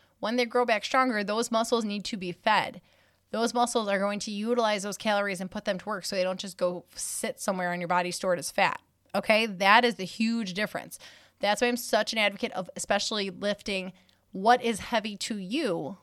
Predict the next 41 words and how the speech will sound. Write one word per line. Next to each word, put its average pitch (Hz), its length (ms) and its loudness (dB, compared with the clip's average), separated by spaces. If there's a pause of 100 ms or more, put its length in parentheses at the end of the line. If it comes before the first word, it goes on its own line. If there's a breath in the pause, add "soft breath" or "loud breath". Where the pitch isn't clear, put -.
(580)
kind 196 280 -2
of 175 120 -4
weights, - 400 -4
okay? 220 280 0
Flinging 233 480 -2
around 277 360 2
three-pound 277 460 0
weights 180 240 -2
or 196 60 0
five-pound 226 480 2
weights, 185 240 -4
if 196 140 -6
they're 196 80 -4
not 190 180 0
heavy 277 300 -2
to - 160 -6
you, 170 320 -2 (840 soft breath)
is 220 240 -4 (140)
pretty 320 240 0
much 285 240 2
cardio. 214 440 2
Call 196 200 4
it 139 80 -2
cardio, 180 420 -2 (160)
okay? 285 420 8
<laughs> - 20 4
You're 302 180 4
getting 262 300 6
some 240 200 0
light 196 240 2
exercise 180 640 0
that's 185 220 -10
really 208 340 -4
not 196 180 0
doing 196 200 -4
much 180 240 -4
for 185 120 -8
changing 190 280 -4
your 185 100 -6
body 269 200 4
composition. 180 540 -6